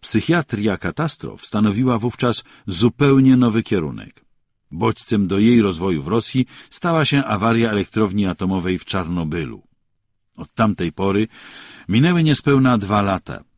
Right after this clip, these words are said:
Materiałów było jeszcze niewiele. Kręcąc się stale na wydziale, Olga wiedziała, że konferencja w Pekinie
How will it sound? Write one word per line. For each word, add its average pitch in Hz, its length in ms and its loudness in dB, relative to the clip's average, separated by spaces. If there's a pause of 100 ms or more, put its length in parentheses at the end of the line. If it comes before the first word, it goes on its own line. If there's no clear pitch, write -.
(180)
Materiałów 101 640 -2
było 98 220 0
jeszcze 98 300 -2
niewiele. 101 500 0 (800)
Kręcąc 160 560 -2
się 101 160 -2
stale 101 320 -2
na 76 140 -4
wydziale, 110 440 -2 (320)
Olga 151 540 0
wiedziała, 123 720 4
że 104 140 -2
konferencja 104 680 -2
w - 60 -14
Pekinie 104 500 -2